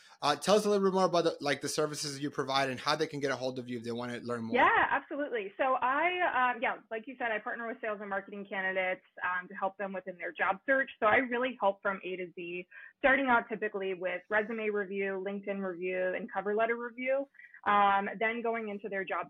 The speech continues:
Speaker 2: search strategy. So really assessing how are you currently looking for jobs? What is your current process? How are you currently networking? And helping them, um, in that regard to sort of elevate, um, and, uh, make sure that they're optimizing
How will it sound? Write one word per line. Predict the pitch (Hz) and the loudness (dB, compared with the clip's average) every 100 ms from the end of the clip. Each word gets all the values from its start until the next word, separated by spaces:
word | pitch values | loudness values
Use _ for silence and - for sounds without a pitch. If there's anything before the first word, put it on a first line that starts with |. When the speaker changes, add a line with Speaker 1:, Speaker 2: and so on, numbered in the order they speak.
| - | -10
Speaker 2:
search | - - | -12 -2
strategy. | 294 285 277 254 254 247 254 | 2 4 4 2 -2 -4 -4
So | 214 | 0
really | 214 240 | 2 2
assessing | 220 - 196 196 208 202 | 0 2 0 0 -6 -6
how | 226 | -2
are | 254 | 0
you | 262 220 - | 2 0 -6
currently | 202 202 208 202 196 | -4 -4 -4 -6 -2
looking | 190 - 202 | -4 -6 -12
for | 196 | -8
jobs? | 180 180 175 175 175 170 | -4 0 2 2 2 -2
What | 190 196 | -2 -2
is | 202 | -2
your | 190 - | -8 -6
current | 190 - | -8 -4
process? | 185 175 175 180 170 170 190 | -2 -2 -2 -2 -2 -2 -2
How | |
are | 190 | -2
you | 190 - | -2 -6
currently | 185 180 175 | -8 -8 -8
networking? | 175 - 185 185 180 180 185 - - - | -8 -6 -8 -8 -10 -10 -14 -18 -20 -2
And | 202 | -2
helping | 196 202 220 240 | 2 0 2 4
them, | 254 254 254 262 - - - | 4 4 2 -4 -18 -14 0
um, | 226 226 | 2 2
in | 247 | 4
that | 247 254 | 4 4
regard | 247 247 240 247 247 | 2 4 4 4 0
to | 220 | -10
sort | - 190 | -6 -4
of | 190 - | -4 -4
elevate, | 180 190 196 196 196 - | -4 -2 -4 -6 -6 -4
um, | 185 180 175 180 | -2 -2 -4 -6
and, | - 180 175 175 175 - | -8 -6 -4 -6 -6 -4
uh, | 190 | -2
make | 208 | -2
sure | - 226 | 0 0
that | 202 | 2
they're | 196 | 2
optimizing | 180 - 208 185 185 185 180 190 | 0 0 -4 -2 -2 -6 -8 -8